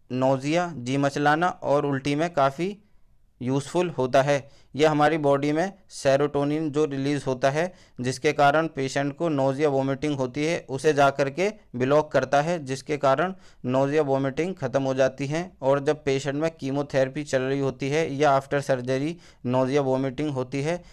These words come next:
जब भी इसका काफ़ी अच्छा रिजल्ट होता है, पेशेंट को तुरंत रिलीफ होता है। हम इसके और यूजेस क्या-क्या हैं, जैसे कि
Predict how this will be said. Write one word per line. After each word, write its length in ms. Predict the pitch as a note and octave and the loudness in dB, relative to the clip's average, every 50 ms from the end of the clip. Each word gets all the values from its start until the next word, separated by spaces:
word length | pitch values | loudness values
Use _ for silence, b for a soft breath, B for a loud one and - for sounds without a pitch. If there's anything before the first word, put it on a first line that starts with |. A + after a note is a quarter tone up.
| b b b | b b b
जब 260 | A#2 A2+ C3+ C3 C3 | 0 0 0 0 0
भी 100 | C3+ D3+ | -2 -4
इसका 240 | D3 D3 - - D3+ | -4 -4 -2 -4 -4
काफ़ी 340 | C#3+ - C#3 C3 C3 D3 D3 | 0 2 0 0 2 0 -4
अच्छा 260 | C#3+ C#3+ - - D3+ | -4 -4 0 0 0
रिजल्ट 380 | D3 C#3 C3 C#3+ D3 D3 C#3+ - | 2 2 2 2 2 0 0 -2
होता 280 | - A#2+ A#2+ A#2 C3+ | -4 -4 0 0 0
है, 140 | C#3 D#3 E3+ E3+ - - | 0 0 -2 -4 -4 -6
पेशेंट 360 | C3+ C3+ C3 C#3 C#3 C#3 - | -6 -4 -4 -4 -6 -6 -6
को 80 | D#3 | -8
तुरंत 320 | D#3 - C#3 C3+ C#3+ D3 C#3+ | -6 -4 -4 -2 0 -2 -2
रिलीफ 440 | C3 B2+ C3 C3 D3 E3 F#3 - - | -2 -4 -4 -4 -4 -4 -4 -4 -4
होता 240 | C3 B2 A2+ B2 | -4 0 0 0
है। 120 | A#2+ B2 A2+ | -2 -2 -4
हम 120 | A2 E3+ | -4 -4
इसके 260 | E3 D#3 - - E3 | -6 -6 -4 -4 -4
और 300 | - - - C3+ C#3 C#3+ | -4 0 2 2 2 2
यूजेस 400 | C3+ B2+ C3+ C3+ - D3+ D3 C#3+ | 0 -2 -4 -4 -4 -6 -8 -8
क्या-क्या 360 | - - C3+ C3+ C3+ - C#3 C#3 | -2 0 0 0 2 0 -2 -2
हैं, 200 | D3 E3 D#3+ C3+ | -2 -4 -4 0
जैसे 300 | C3+ C3+ C3+ - C#3+ C#3+ | 0 0 0 0 -2 -4
कि 240 | C#3+ D#3 F3+ F#3+ | -4 -8 -10 -10